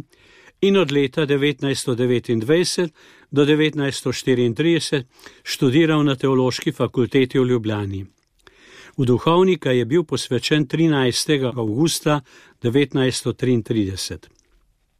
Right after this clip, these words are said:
Kot duhovnik je deloval v raznih krajih. Bil je kaplan v Radečah,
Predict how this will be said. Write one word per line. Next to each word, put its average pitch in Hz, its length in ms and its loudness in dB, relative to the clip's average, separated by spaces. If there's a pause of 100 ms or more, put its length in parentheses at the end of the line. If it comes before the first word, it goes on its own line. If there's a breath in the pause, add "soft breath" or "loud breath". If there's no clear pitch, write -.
(180)
Kot 165 160 4
duhovnik 175 580 2
je 143 100 0
deloval 139 440 0
v 139 120 2
raznih 135 440 -4
krajih. 113 540 -6 (420 soft breath)
Bil 156 240 4
je 131 80 0
kaplan 139 520 -2
v 123 140 0
Radečah, 131 640 -2